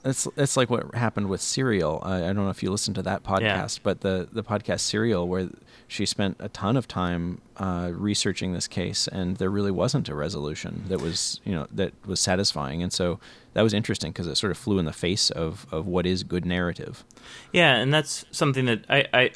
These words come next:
Speaker 2: I think, uh, I've, you know, I've heard a lot of, like, public storytelling over the years, you know, those kind of, uh, sort of mu-, events like Mudrooms and Juno.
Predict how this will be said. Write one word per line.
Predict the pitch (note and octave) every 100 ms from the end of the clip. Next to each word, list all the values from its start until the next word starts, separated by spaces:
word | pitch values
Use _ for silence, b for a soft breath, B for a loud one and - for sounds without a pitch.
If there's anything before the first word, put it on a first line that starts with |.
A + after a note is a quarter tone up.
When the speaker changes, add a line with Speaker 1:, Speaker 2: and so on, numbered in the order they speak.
| C3
Speaker 2:
I | B2
think, | C#3+ C3+
uh, | A2 G#2 G2+
I've, | A2 A#2
you |
know, | A#2
I've | G2
heard | C3+ A#2+
a |
lot | G#2+ G#2
of, | G2
like, | G2 F2+ - B B -
public | C3 A2 G#2+
storytelling | - G#2+ G#2 G#2 G#2 G2
over | F#2+ F#2+
the | F#2+
years, | G2 F#2+ F#2+ F#2+
you | G2
know, | F#2+
those | F#2 -
kind | A2+ G2+
of, | -
uh, | A#2 -
sort | - D3+
of |
mu-, | B2 -
events | A#2 A#2 A2
like | G#2
Mudrooms | G#2+ G#2 G#2 G#2 G2+
and | G2+
Juno. | G2 G2 F#2+ F#2